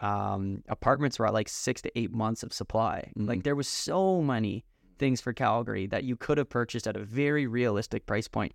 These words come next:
Speaker 1: But now we're going through this crazy roller coaster. Are, like, are we going to see another correction, right? Are we going to see, so if we start to really dive into this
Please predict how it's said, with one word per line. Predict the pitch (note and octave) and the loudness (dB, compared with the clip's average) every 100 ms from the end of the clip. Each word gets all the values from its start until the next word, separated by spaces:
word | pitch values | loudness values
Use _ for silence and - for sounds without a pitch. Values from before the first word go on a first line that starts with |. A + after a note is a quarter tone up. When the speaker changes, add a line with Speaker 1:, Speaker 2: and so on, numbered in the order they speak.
| _ _ - | _ _ -4
Speaker 1:
But | B2+ | 0
now | B2+ C3+ | 4 4
we're | C3+ | 2
going | B2 B2 A#2 | 2 2 0
through | - A#2 G#2+ | 0 0 2
this | G#2+ - - - - - - - - | 0 -2 -10 -18 -20 -20 -20 -20 -10
crazy | - C3+ B2+ A#2+ | 0 2 4 4
roller | B2+ C3+ | 6 4
coaster. | - A#2 G#2+ A#2 G#2+ | 2 0 2 0 2
Are, | G#2 | 2
like, | G#2 - | 2 2
are | A#2+ | 2
we | A#2+ A#2 | 2 0
going | A#2+ C3 | 0 0
to | C3 | -2
see | - C3 B2+ | -2 0 2
another | B2 A#2+ A#2+ | 2 2 -2
correction, | - A2+ B2+ - - - | 0 0 -2 -4 -8 -6
right? | G2+ A2+ E3 _ _ _ - | -4 -4 -4 _ _ _ -2
Are | A#2+ | 2
we | B2 A#2+ | 2 2
going | B2 B2+ | 2 2
to | |
see, | - B2+ | 2 0
so | A#2 B2+ | 2 2
if | A2+ | 0
we | C#3+ | -2
start | - C#3+ C#3+ | -2 -2 -2
to | - A#2 | -4 -4
really | A#2 C3+ C#3+ C#3 B2+ A#2+ _ _ _ _ _ _ - | -2 0 2 0 -2 -6 _ _ _ _ _ _ 0
dive | B2+ B2+ B2+ A#2+ | 2 4 2 0
into | B2+ B2+ - A2+ | -2 -2 -2 0
this | A2 G#2+ - - | 2 0 -4 -10